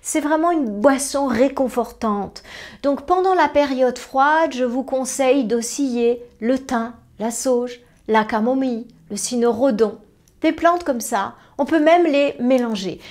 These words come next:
Mais le matin, prenez votre tisane de thym. Ça n'empêche pas de dormir, vous pouvez reprendre le soir.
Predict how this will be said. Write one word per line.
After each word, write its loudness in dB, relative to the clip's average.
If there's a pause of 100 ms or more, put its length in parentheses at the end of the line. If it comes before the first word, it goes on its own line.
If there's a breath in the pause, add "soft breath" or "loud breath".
(180 loud breath)
Mais 4
le 6
matin, -2
prenez 0
votre -4
tisane -6
de -8
thym. -14 (340 loud breath)
Ça 0
n'empêche -2
pas 2
de -8
dormir, 0
vous -4
pouvez -4
reprendre 0
le -6
soir. -2